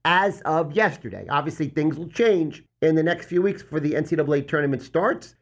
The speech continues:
but they gave us a little glimpse into their thinking. They told us who are the top sixteen teams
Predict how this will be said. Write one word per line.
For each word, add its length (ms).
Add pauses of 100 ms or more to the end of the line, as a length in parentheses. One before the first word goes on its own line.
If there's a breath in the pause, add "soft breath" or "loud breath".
(160)
but 360 (140)
they 160
gave 240
us 120
a 40
little 180
glimpse 600
into 280
their 200
thinking. 500 (240)
They 120
told 280
us 160
who 160
are 100
the 120
top 280
sixteen 640
teams 480